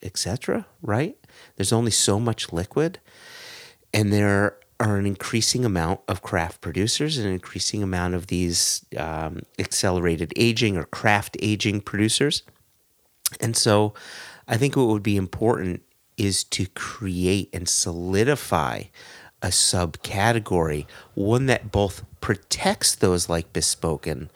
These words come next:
but similarly protects those like your Wild Turkeys and Heaven Hills and Jim Beams of the world.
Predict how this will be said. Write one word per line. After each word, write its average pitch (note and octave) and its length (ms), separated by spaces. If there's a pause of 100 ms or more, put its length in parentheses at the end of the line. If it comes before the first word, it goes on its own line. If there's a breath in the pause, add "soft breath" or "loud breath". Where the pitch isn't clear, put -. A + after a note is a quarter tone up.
(600 loud breath)
but - 240
similarly G#2+ 1040 (300 soft breath)
protects - 580 (100)
those F#2+ 420
like F2 280
your D#2+ 100
Wild E2 460
Turkeys F2 540
and D#2+ 100
Heaven D#2+ 320
Hills F2 440
and D#2+ 140
Jim D#2+ 280
Beams G#2+ 480
of E2 160
the E2 100
world. D2+ 400